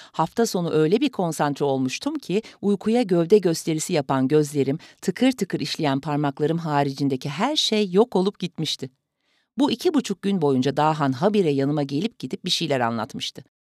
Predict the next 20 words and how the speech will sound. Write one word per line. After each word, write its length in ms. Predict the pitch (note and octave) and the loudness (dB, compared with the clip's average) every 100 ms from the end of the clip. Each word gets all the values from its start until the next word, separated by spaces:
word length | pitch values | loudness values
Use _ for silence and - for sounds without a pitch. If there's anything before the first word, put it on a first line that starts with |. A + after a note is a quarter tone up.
| - | -4
Açıkçası 640 | - - A3 - - B3+ F#4 - _ | -2 0 -2 -4 -4 -6 -8 -16 _
dediklerinin 500 | F#3+ G3 - F#3+ F3 | 2 2 2 0 0
yarısından 680 | E3 F#3 C#4+ - F3 G3 C#4+ | 0 0 0 -2 -4 -2 0
daha 260 | E3 F3+ C4+ | 0 2 0
da 100 | A3 | 0
azını 340 | E3+ F3+ E3+ | 0 0 -4
duyuyordum. 540 | C#3+ C#3+ C#3 C#3 C3 C3 _ _ _ _ _ | -4 -4 0 -2 -4 -12 _ _ _ _ _
Her 240 | F3+ C#4 | 2 2
geliş 380 | C4+ G3 E3+ - | 2 0 0 -2
gidişinin 440 | F3 D3+ - C3+ | -4 -4 -2 -2
sonunda 540 | B2+ - D#3+ C3 C#3 C4 | -2 -2 0 0 0 -2
salon 380 | - D#3+ E3+ F3+ | -2 0 0 0
kapısını 480 | D3+ D3+ - D3 | -4 -6 -2 -2
şiddetli 520 | C#3 - D3+ D#3 - B3+ | 0 -4 -2 -2 0 -2
bir 60 | |
şekilde 360 | - C#3 C3+ A#2+ | -2 -4 -4 -4
çarpıp 460 | - C#3 C3 D3+ | -4 -4 -4 -4
odasına 400 | D3 D#3 D3+ F3 | -2 0 -2 -2
gittiğini 400 | F#3 F3 - C#3 | -4 -6 -4 0
hatırlıyorum. 560 | C3+ B2+ C#3 B2 A2+ C#3+ | 0 -2 -4 -4 -4 -8